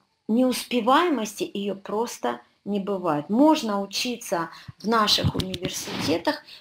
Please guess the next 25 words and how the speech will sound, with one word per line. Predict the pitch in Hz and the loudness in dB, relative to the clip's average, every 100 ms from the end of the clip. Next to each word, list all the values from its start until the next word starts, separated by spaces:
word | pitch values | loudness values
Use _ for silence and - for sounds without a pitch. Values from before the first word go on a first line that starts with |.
| - | -18
до | 170 233 311 285 | 0 4 6 6
восьми | 170 - - 202 202 | 2 -2 -4 -4 -4
лет. | 170 151 - | -4 -6 -6
То | 156 | -6
есть, | - | -4
если | 170 - 175 | -6 -6 -4
четыре, | - 196 226 208 170 156 - - _ - | -4 -6 -4 -2 -2 -4 -8 -20 _ -10
м, | 175 175 170 165 175 | -6 -4 -4 -4 -4
года | 185 202 175 165 | 2 2 2 -2
у | 165 | -2
нас | 175 156 156 - | -2 -2 -4 -4
программа, | 190 185 190 285 392 403 330 311 - - _ | 0 0 2 2 2 2 0 0 -6 -20 _
то | - 254 | 2 2
до | 214 277 226 | 6 6 6
чет-, | - - - | 2 -4 -10
до | 196 277 226 | 2 4 4
восьми | 202 - 214 214 | 2 0 -6 -2
лет | 277 311 | 2 2
можно | 208 220 208 190 | 0 -4 -4 -6
учиться. | 190 151 160 | -4 -6 -6
После | - 269 - | -2 0 0
восьми | 214 214 - 220 | 2 2 0 -4
лет | 226 403 240 | 2 2 4
говорят, | 208 196 233 - | 2 4 4 2
что, | - - - 196 190 | -2 -6 -4 0 0